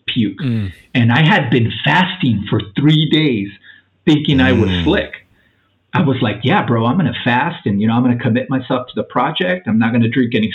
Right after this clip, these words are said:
Speaker 1: soda, water, and air, so that when I get to the,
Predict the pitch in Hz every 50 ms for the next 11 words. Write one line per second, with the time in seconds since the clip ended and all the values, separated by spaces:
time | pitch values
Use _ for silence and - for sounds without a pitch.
0 | - - 156 156 165 175 170 175 180 180 - _ _ _ _ _ _ _ _ 117
1 | 110 113 123 143 147 160 170 190 196 196 - - _ _ - 123 101 98 - -
2 | - 107 104 90 - - - - _ _ _ _ _ _ _ _ _ _ _ _
3 | _ - - 147 120 117 117 - 120 113 98 95 104 101 - 156 160 - - 185
4 | 170 170 156 156 -